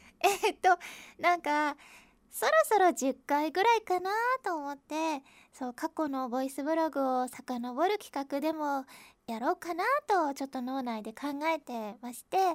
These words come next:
で、過去のボイスブログ全部聞いてみたんですけど、<laughs> 十一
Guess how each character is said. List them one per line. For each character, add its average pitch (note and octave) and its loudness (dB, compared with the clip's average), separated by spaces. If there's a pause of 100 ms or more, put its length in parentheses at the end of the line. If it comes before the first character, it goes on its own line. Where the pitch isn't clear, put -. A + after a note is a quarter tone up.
(320)
で、 F#4 2
過 G4+ -2
去 G4+ 6
の D#4+ 4
ボ B3+ 0
イ C4+ -2
ス D4+ -2
ブ D4+ 2
ロ D4 0
グ A#3 -4
全 D#4 2
部 A#3+ 0 (300)
聞 A#3+ -8
い A#3 -8
て B3+ -4
み C4+ -10
た B3+ -6
ん G#3 -6
で G3+ -8
す - -18
け A3 -14
ど、 C4+ 2 (840)
<laughs> - -20
十 A#3+ -2
一 A#3+ -4